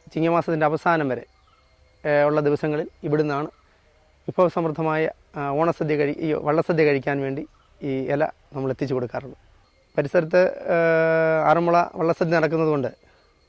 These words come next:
നമുക്ക് എല്ലാ ദിവസവും, വള്ളസദ്യ നടക്കുന്ന എല്ലാ ദിവസവും ഈ നമ്മുടെ ഇവിടുന്നാണ് വാഴയില കൊടുത്തുകൊണ്ടിരിക്കുന്നത്.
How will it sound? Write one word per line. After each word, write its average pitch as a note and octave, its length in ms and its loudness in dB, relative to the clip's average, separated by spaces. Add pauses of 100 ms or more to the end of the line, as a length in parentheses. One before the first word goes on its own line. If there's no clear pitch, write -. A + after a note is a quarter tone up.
(440)
നമുക്ക് D#3 280 0 (1000)
എല്ലാ F3 260 8
ദിവസവും, D#3 300 2 (220)
വള്ളസദ്യ D#3+ 400 0 (200)
നടക്കുന്ന D#3+ 300 -4
എല്ലാ E3 180 2
ദിവസവും D#3+ 300 -2 (320)
ഈ - 20 -2 (320)
നമ്മുടെ D3+ 220 0
ഇവിടുന്നാണ് D3 360 -2 (200)
വാഴയില C#3+ 300 0 (680)
കൊടുത്തുകൊണ്ടിരിക്കുന്നത്. C3 640 2